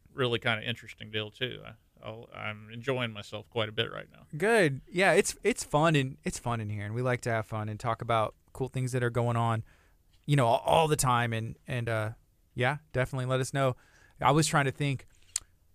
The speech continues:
Speaker 2: 'cause we had, um, we had the champ on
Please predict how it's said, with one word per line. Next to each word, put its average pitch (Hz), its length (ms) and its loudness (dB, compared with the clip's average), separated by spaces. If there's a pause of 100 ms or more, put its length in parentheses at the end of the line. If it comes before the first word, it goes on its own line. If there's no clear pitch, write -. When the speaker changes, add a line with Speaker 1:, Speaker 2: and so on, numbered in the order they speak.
(220)
Speaker 2:
'cause 139 160 0
we 156 80 4
had, 175 320 8
um, 113 340 4 (320)
we 135 140 2
had 160 100 4
the 135 80 2
champ 131 320 -2
on 104 240 -2